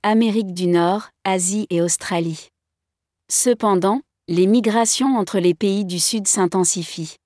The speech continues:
Les pays du Golfe Persique attirent des migrants venus d'Asie du Sud.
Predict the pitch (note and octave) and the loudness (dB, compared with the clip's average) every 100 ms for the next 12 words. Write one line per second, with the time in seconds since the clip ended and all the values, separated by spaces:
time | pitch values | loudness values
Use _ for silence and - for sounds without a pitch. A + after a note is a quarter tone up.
0 | _ _ _ _ _ _ - F#3 F#3+ F3 | _ _ _ _ _ _ -8 0 0 2
1 | B3+ C4+ A#3 F#3+ F3 A3 A#3 - - G#3+ | 2 2 0 -2 0 0 0 -4 -2 -2
2 | - C4 A3+ F#3+ - G#3+ F#3+ F#3 G3+ F#3 | 0 -2 0 -2 0 -2 0 2 0 0
3 | F#3 A3+ G3+ G3+ G3 F3 G3 G3 F3 F3 | 0 0 0 0 0 0 0 -2 -4 -4
4 | - F3 D#3 | -4 -4 -6